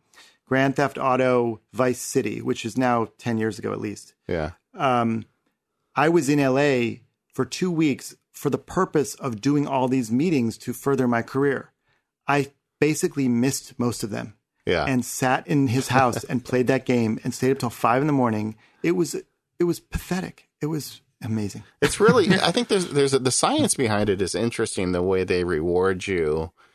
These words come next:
Speaker 2: Uh,
Speaker 1: They give you just enough.
Speaker 2: Yeah.
Speaker 1: Just
Speaker 2: It,
Speaker 1: enough reward to
Speaker 2: uh,
Speaker 1: keep
Speaker 2: it,
Speaker 1: you there.
Speaker 2: it's really interesting. And it, if you, if you look at it, it for any length of time, you realize how much you're being manipulated. And that's a good way to get yourself out of,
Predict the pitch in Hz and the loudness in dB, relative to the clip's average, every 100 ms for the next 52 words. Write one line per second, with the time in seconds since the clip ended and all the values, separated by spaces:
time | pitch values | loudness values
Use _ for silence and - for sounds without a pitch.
0 | _ _ _ _ 92 82 131 113 143 143 | _ _ _ _ -2 2 2 2 2 2
1 | 113 147 - 151 139 117 - - _ _ | 2 2 2 2 4 2 -2 -18 _ _
2 | 110 101 82 78 98 _ _ - 135 151 | -2 -2 0 -4 -6 _ _ -2 2 4
3 | 160 156 139 151 131 131 117 107 - _ | 4 4 4 4 6 4 4 2 -4 _
4 | _ _ - 104 143 - 131 120 110 98 | _ _ -6 -2 0 2 2 4 2 -2
5 | _ 117 104 - 127 151 147 123 113 107 | _ -2 -2 -2 -2 2 2 2 0 -4
6 | - 85 82 85 76 - - 101 104 107 | -4 -2 -2 -2 -4 -4 -4 -2 -2 -2
7 | 104 107 117 185 151 127 104 82 95 - | -4 -2 0 0 2 2 4 2 0 -2
8 | - 101 98 90 - - 98 85 90 87 | -4 -2 -2 -4 -4 -4 -2 0 0 0
9 | 85 92 90 85 87 82 78 90 - 80 | 0 -4 -4 -4 -4 -4 -2 -4 -2 -4
10 | 76 73 67 73 78 - 80 85 80 78 | -2 -2 -4 -4 -4 -6 -4 -4 -2 -4
11 | 67 - - 76 - - 65 62 | -4 -6 -6 -8 -10 -8 -8 -8